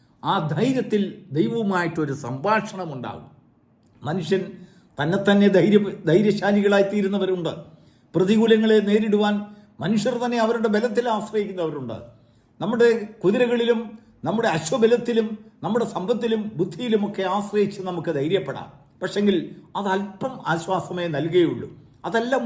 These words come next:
ഒരു ടെമ്പററി ധൈര്യങ്ങളാണ്. എന്നാൽ പ്രതികൂലങ്ങളുടെ അത്യുച്ഛമായിട്ടുള്ള ചില ചില സാഹചര്യങ്ങളിലേക്ക് വരുമ്പോൾ അവിടെയൊക്കെയും തകർന്നു പോകും. എന്നാൽ ദൈവത്തിൽ ധൈര്യപ്പെടുന്നതായ ഒരു വ്യക്തി പ്രതികൂലങ്ങളുടെ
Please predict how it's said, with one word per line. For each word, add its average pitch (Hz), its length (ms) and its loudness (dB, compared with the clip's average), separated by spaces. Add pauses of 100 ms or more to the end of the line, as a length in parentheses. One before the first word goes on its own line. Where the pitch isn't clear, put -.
ഒരു 196 100 2 (180)
ടെമ്പററി 240 640 0 (500)
ധൈര്യങ്ങളാണ്. 214 680 0 (600)
എന്നാൽ 226 300 2 (540)
പ്രതികൂലങ്ങളുടെ 262 800 0 (560)
അത്യുച്ഛമായിട്ടുള്ള 254 1120 -2 (120)
ചില 233 180 0
ചില 226 120 2 (120)
സാഹചര്യങ്ങളിലേക്ക് 220 840 0
വരുമ്പോൾ 202 320 4 (460)
അവിടെയൊക്കെയും 220 500 2 (140)
തകർന്നു 226 420 2
പോകും. 151 220 0 (180)
എന്നാൽ 233 180 0 (200)
ദൈവത്തിൽ 311 420 0 (220)
ധൈര്യപ്പെടുന്നതായ 208 800 -2
ഒരു 180 160 0
വ്യക്തി 180 320 -4 (440)
പ്രതികൂലങ്ങളുടെ 247 600 0